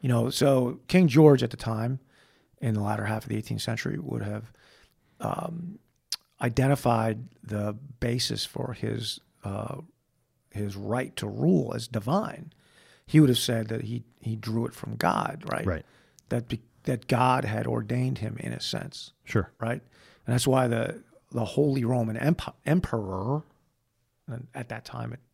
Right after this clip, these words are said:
Speaker 1: s-, it didn't, it didn't exist anymore, did it? I think it was,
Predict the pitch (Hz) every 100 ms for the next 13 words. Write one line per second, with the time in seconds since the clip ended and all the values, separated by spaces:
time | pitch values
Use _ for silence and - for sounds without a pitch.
0 | _ _ _ _ _ _ - - - -
1 | _ _ _ - - - 131 117 120 -
2 | _ _ _ _ _ _ _ _ _ _
3 | _ _ _ _ _ - 127 120 107 98
4 | 104 - - 95 - - - - - _
5 | _ _ 131 156 131 120 104